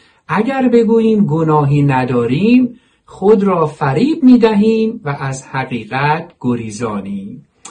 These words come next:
عزیزان، اینجا کلام خدا دیگه خیلی، به قول ما ایرانی‌ها، بیرو درواسی بهمون میگه که همهٔ ما گناهکاریم. میگه چی؟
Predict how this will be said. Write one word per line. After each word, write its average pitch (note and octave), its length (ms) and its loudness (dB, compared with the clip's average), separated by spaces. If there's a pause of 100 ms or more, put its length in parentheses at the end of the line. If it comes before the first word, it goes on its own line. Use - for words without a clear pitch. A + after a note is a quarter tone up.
(360)
عزیزان، C3+ 400 -4
اینجا C3 300 0
کلام C#3+ 460 -4
خدا C#3 320 -4
دیگه C#3+ 280 -2
خیلی، D3+ 480 -4 (500)
به B2 100 -6
قول C#3+ 260 -2
ما D3+ 160 0
ایرانی‌ها، B2+ 580 0
بیرو B2+ 360 -4
درواسی A2 580 -8
بهمون D3 380 -2
میگه C3 240 -2
که C#3+ 140 -8
همهٔ C#3+ 560 -4
ما C3+ 320 -4
گناهکاریم. G#2+ 840 -10
میگه G#2 280 -8
چی؟ A#3+ 420 -2